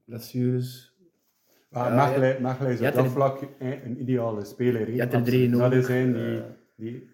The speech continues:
Speaker 2: die bepaald professioneel is, die er altijd stopt als je hem nodig hebt, ook al heeft hij een paar matchen niet gespeeld.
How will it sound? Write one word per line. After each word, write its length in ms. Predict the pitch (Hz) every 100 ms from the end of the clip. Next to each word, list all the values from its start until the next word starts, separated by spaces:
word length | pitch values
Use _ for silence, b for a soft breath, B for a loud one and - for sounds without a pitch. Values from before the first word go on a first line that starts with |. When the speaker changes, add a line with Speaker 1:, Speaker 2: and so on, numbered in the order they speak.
| 107
Speaker 2:
die 80 | 107
bepaald 400 | 113 127 131 127
professioneel 720 | 127 120 117 - 113 113 123
is, 280 | 120 123 -
die 160 | 110 110
er 100 | 113
altijd 240 | 120 123
stopt 260 | - 123 120
als 120 | 113
je 40 | 113
hem 120 | 107
nodig 260 | 120 117
hebt, 180 | 113 120
ook 200 | 131 117
al 140 | 110 110
heeft 140 | 131
hij 100 | 123
een 200 | 123 117
paar 220 | 117 113
matchen 340 | 117 117 - 120
niet 100 | -
gespeeld. 500 | - 120 117 123